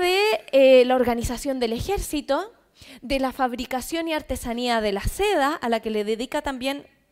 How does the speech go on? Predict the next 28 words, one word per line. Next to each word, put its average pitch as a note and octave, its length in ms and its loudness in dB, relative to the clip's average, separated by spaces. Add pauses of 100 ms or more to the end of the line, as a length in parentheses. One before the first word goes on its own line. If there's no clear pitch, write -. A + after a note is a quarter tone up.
una A#3+ 180 -2
buena G#3 240 -2
parte G#3+ 240 -4
de, G3 320 -4
de F#3+ 420 -8
sus F#3 220 -16
capítulos, D#4 760 -8 (1400)
y D4+ 80 0
le D#4 120 4
llama F4+ 220 2
la F#4+ 60 4
atención F4 400 -4
especialmente E4+ 720 -4
el D4 100 -4
uso E4 220 -6
del D4 120 -2
papel C#4 300 -2
moneda, D4+ 500 -6 (120)
que G#3+ 100 -6
todavía A3 540 -2
no D4 80 -4
va C#4+ 60 -2
a C#4+ 40 -4
existir C#4+ 380 -6
en C#4 120 -4
Europa. D#4 440 -6 (1040)
De C#4 200 -6
todo G4 200 2